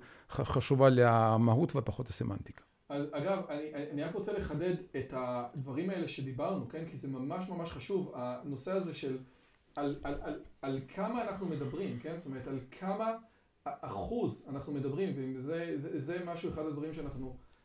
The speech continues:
Speaker 2: רצנו פה כל כך הרבה, הנה, הנה, אז הנה,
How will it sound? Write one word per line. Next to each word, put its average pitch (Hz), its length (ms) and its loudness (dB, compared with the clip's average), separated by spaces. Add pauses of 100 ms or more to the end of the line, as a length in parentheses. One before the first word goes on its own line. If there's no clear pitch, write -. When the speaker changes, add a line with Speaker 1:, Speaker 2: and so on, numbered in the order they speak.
(160)
Speaker 2:
רצנו 147 360 -4
פה 135 100 -6
כל 127 200 -6
כך 151 140 -8
הרבה, 131 220 -6 (1040)
הנה, 120 220 -4 (640)
הנה, 120 200 -6
אז 123 240 -8 (160)
הנה, 139 220 -6